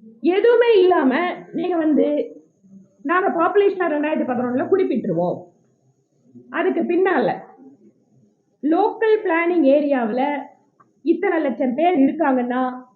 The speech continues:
இல்ல, கோயம்புத்தூரை சுத்தி இருக்கிற ஏரியாவெல்லாம் சேர்த்து நாங்க ஆயிரத்தி ஐநூத்தி முப்பத்தொரு ஸ்கொயர் கிலோமீட்டர்ல இதுல பலன் பெறணும், அதனால இந்த ஏரியா இருக்கு, அதனால நாங்க அந்த பாப்புலேஷன் எங்க கணக்குல எடுத்துக்கோங்க" அப்படின்னு சொன்னா கூட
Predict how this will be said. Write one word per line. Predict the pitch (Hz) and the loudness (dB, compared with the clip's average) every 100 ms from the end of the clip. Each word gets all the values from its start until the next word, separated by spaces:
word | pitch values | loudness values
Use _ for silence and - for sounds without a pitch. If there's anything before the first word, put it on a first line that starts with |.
| _ _ | _ _
இல்ல, | - 359 370 330 | 2 4 4 2
கோயம்புத்தூரை | 285 320 359 370 330 302 | 0 0 0 0 0 -2
சுத்தி | - 330 403 | -2 2 2
இருக்கிற | - 302 269 | 2 2 2
ஏரியாவெல்லாம் | 262 269 226 247 285 | 2 2 0 0 -2
சேர்த்து | 285 311 330 - | -2 -4 -2 -2
நாங்க | 220 226 226 | -2 -2 -2
ஆயிரத்தி | 226 285 311 - | -2 -2 -4 -2
ஐநூத்தி | 254 254 262 226 220 | -2 2 0 0 -6
முப்பத்தொரு | 220 - 220 185 | -6 -6 -6 -6
ஸ்கொயர் | - 190 262 - | -8 -6 -6 -4
கிலோமீட்டர்ல | 226 196 156 156 143 339 359 - _ _ _ _ _ | -4 -4 -6 -8 -8 -8 -10 -18 _ _ _ _ _
இதுல | 349 330 269 - | 0 0 0 -2
பலன் | 214 285 277 | -2 0 0
பெறணும், | 208 202 208 262 220 - _ _ _ | -2 -4 0 0 -2 -8 _ _ _
அதனால | - 359 330 339 | -4 -2 0 0
இந்த | 330 247 | 2 2
ஏரியா | 285 330 302 | 4 4 2
இருக்கு, | 247 - 415 | 0 -2 -6
அதனால | 294 294 294 415 | -4 -2 -2 -2
நாங்க | 392 285 254 | -2 -2 -2
அந்த | 240 | -2
பாப்புலேஷன் | 311 370 349 330 427 403 | -2 -2 -2 -2 -2 -2
எங்க | 330 330 | -2 -4
கணக்குல | 359 349 | -2 0
எடுத்துக்கோங்க" | 262 311 392 359 269 240 233 | 2 2 0 0 0 0 -2
அப்படின்னு | 240 294 320 | -2 -2 -4
சொன்னா | 254 233 262 | -2 0 0
கூட | 247 196 143 160 | -2 -4 -2 -4